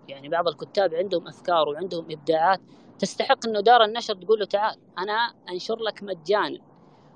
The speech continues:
وكذلك حتى عملية التسويق لكتبه تكون جديرة. لماذا؟ لأنه يكتب بإبداع، يكتب شيء مختلف. فهذه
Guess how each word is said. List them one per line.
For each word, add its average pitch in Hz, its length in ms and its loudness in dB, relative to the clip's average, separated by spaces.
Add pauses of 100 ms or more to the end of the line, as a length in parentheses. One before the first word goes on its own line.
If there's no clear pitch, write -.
(160)
وكذلك 180 1000 4
حتى - 360 -4
عملية 180 540 -2
التسويق 190 600 -4
لكتبه 202 480 -4 (280)
تكون 196 380 -8 (160)
جديرة. 175 400 0 (400)
لماذا؟ 220 380 6
لأنه 190 320 0 (100)
يكتب 196 380 -4
بإبداع، 151 440 -2 (580)
يكتب 185 340 -4
شيء 190 260 -2
مختلف. 151 500 0 (880)
فهذه 240 440 6